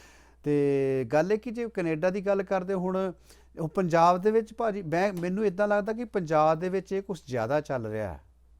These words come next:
ਪੰਜਾਬ ਦੇ ਵਿੱਚ ਇਹ ਕੁਛ ਜ਼ਿਆਦਾ ਚੱਲ ਰਿਹਾ। ਅੰਮ੍ਰਿਤਸਰ ਦੇ ਵਿੱਚ ਬਹੁਤ ਸਾਰੇ ਇੱਦਾਂ ਦੇ ਅੱਡੇ ਬਣੇ ਹੋਏ ਨੇ, ਚੰਡੀਗੜ੍ਹ ਤੇ ਕਹਿੰਦੇ ਇੱਦਾਂ ਦਾ ਸਾਰਾ ਚੱਲ ਹੀ ਇਹ ਕੁਛ ਰਿਹਾ ਆ।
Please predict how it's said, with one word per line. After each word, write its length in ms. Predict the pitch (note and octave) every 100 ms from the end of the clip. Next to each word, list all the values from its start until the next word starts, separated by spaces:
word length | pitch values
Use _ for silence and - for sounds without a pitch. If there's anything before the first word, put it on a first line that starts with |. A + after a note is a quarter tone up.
| _
ਪੰਜਾਬ 440 | C#3+ C3 B2+ B2+ C3+
ਦੇ 120 | D#3+
ਵਿੱਚ 260 | E3 D#3 D#3
ਇਹ 280 | F#3+ E3+
ਕੁਛ 180 | E3+ F3
ਜ਼ਿਆਦਾ 320 | C#3 B2+ C#3
ਚੱਲ 300 | D#3 D#3 D3
ਰਿਹਾ। 220 | C#3+ E3 D#3
ਅੰਮ੍ਰਿਤਸਰ 480 | D3 D#3+ D#3 E3
ਦੇ 140 | D#3 E3+
ਵਿੱਚ 220 | E3 D#3+
ਬਹੁਤ 340 | C#3+ D#3+ F#3
ਸਾਰੇ 260 | D#3+ D#3+ D#3
ਇੱਦਾਂ 220 | C#3+ D3
ਦੇ 160 | D3+ D3+
ਅੱਡੇ 220 | C3 D3
ਬਣੇ 200 | C#3+ C#3+
ਹੋਏ 220 | C#3+ C#3
ਨੇ, 120 | C#3+
ਚੰਡੀਗੜ੍ਹ 580 | C3+ D3 C#3 D#3 D#3+ E3
ਤੇ 140 | D3+ D3+
ਕਹਿੰਦੇ 300 | D3+ D3 C#3
ਇੱਦਾਂ 260 | A#2+ C3+
ਦਾ 120 | C3+
ਸਾਰਾ 440 | C3+ B2+ B2 C3+ C3+
ਚੱਲ 340 | - A#2 A#2+
ਹੀ 100 | D3+
ਇਹ 200 | D3+ C#3
ਕੁਛ 260 | C#3 C#3+ C#3+
ਰਿਹਾ 380 | C#3+ D3+ C#3
ਆ। 40 | C#3+